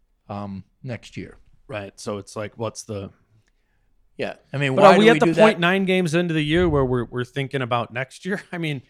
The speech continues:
Speaker 1: No, but I mean, I think that th-, they've already, if they could have, I mean, they got rid of Culver and Wancho.
Speaker 2: Yeah.
Speaker 1: Layman would have been next on the list.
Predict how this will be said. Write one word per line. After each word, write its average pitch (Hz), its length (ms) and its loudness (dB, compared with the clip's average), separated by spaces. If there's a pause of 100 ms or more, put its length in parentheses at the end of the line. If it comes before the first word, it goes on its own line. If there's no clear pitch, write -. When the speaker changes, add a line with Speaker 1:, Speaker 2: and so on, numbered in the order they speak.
(160)
Speaker 1:
No, 269 100 4
but 190 140 6
I 185 60 6
mean, 190 180 2
I 165 80 4
think 208 260 0
that 160 220 0
th-, 165 160 -8
they've 156 200 4
already, 160 460 2 (100)
if 160 260 -8
they 151 140 6
could 269 280 6
have, 208 280 -2 (540)
I 147 40 -4
mean, 147 100 0
they 147 80 2
got 190 160 4
rid 185 140 4
of - 80 -2
Culver 190 340 2
and 151 120 -2
Wancho. 156 520 0
Speaker 2:
Yeah. 147 60 -10 (260)
Speaker 1:
Layman 214 340 4
would 175 120 0
have 156 80 -4
been 151 140 -4
next 165 300 -6
on 127 140 -6
the 117 80 -14
list. - 320 -12